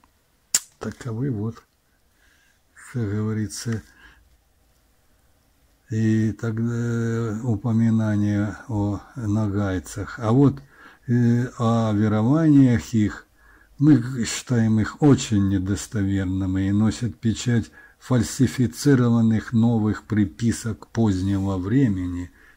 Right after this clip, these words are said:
Таково наше мнение. Однако заметим, что реальность всех этих описаний в том, что после катаклизма именно вот эти орды прикочевали, как нагайцев, э,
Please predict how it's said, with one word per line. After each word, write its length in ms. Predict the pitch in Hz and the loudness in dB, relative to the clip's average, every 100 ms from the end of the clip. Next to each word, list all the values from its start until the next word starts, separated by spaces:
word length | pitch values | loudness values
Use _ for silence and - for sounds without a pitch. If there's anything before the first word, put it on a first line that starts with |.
| - | -12
Таково 440 | 92 - 98 95 | -10 -6 -6 -6
наше 400 | 92 95 - 113 | -6 -6 -6 -6
мнение. 580 | 98 107 117 95 90 95 - - - - | -2 0 0 -2 -6 -10 -18 -20 -18 -10
Однако 440 | 104 107 107 117 | -2 0 0 0
заметим, 640 | 98 117 143 160 143 104 92 - | 0 2 2 2 0 -4 -4 -14
что 520 | - - 117 113 107 | -18 -6 -2 -2 0
реальность 540 | 104 127 123 113 98 - | 2 2 2 2 0 -4
всех 380 | - 131 117 | -6 -2 0
этих 260 | 120 107 98 | 0 -2 -4
описаний 580 | 107 117 - 123 110 98 | -2 -2 -2 -2 0 -2
в 80 | - | -4
том, 300 | 131 127 104 | -2 0 0
что 380 | - - 110 | -4 -4 -4
после 580 | 92 - 113 101 - 104 | -4 -2 -2 -2 -4 -6
катаклизма 1000 | - 98 - 101 110 123 120 104 101 101 113 | -4 -8 -8 -10 -2 0 2 2 0 -2 0
именно 500 | 120 110 107 104 104 | 0 2 0 0 0
вот 240 | 101 98 | -2 -4
эти 220 | 113 107 | -6 -4
орды 500 | 110 104 113 107 104 | -4 -2 -2 -2 -4
прикочевали, 1120 | 95 117 - 107 90 127 104 107 107 107 92 - - - - | -6 -8 -8 -8 -6 -2 -2 0 -2 -2 -4 -8 -16 -16 -4
как 280 | 143 139 120 | -2 0 2
нагайцев, 800 | 110 101 107 107 98 - 107 - - - - - | 2 2 0 0 -2 -4 -8 -8 -18 -16 -16 -8
э, 380 | 110 110 110 113 | 2 4 6 4